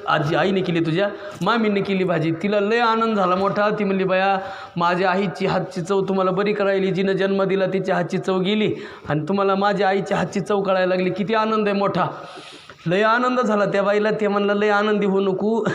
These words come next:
<laughs> तसं काही नाही, रोज काळा केस निघतोय, आज पांढरा निघालाय." <laughs> त्याच्यामुळं मग पांढरी घरात एकच आहे, मी आनंद आज काढला. पांढरी कोण आहे घरात?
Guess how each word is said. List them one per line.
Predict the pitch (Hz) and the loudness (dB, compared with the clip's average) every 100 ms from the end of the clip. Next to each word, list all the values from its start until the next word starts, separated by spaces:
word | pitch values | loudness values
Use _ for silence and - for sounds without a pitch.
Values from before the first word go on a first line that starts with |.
| - | -2
<laughs> | 180 170 | -2 0
तसं | 175 175 | -2 0
काही | 180 | 0
नाही, | 180 196 240 240 - - | 0 0 0 -4 -10 -4
रोज | 175 202 | -2 0
काळा | - 196 190 | 0 2 2
केस | 190 190 175 | 2 0 0
निघतोय, | 190 180 202 | -2 0 0
आज | 208 208 | 0 0
पांढरा | 202 190 156 | 0 2 2
निघालाय." | 151 143 123 120 - | 2 2 0 -2 -4
<laughs> | 185 180 202 - - - - - - - - 160 - - 143 - - - - - - - - - - - - - - - _ | -8 -4 -6 -6 -12 -10 -12 -12 -12 -12 -14 -14 -14 -16 -14 -14 -14 -14 -14 -16 -14 -18 -18 -16 -14 -14 -14 -16 -18 -20 _
त्याच्यामुळं | 170 147 180 196 214 | -4 0 0 2 0
मग | 226 214 214 | 0 0 -2
पांढरी | - 208 208 214 | 0 2 2 0
घरात | 196 196 220 220 | 2 2 0 0
एकच | 233 214 208 | 0 0 0
आहे, | 214 214 | 0 2
मी | |
आनंद | 208 202 196 | 2 0 0
आज | 196 190 | 0 0
काढला. | 247 240 180 170 - - 143 175 - 185 - - - - - - _ - - - - - - - - | 0 0 0 -2 -8 -14 -12 -14 -12 -14 -14 -16 -18 -20 -20 -20 _ -20 -20 -20 -18 -18 -18 -20 -4
पांढरी | 220 233 220 | 0 2 2
कोण | 254 254 240 | 0 0 0
आहे | 190 | 0
घरात? | - 185 - | 0 -2 -2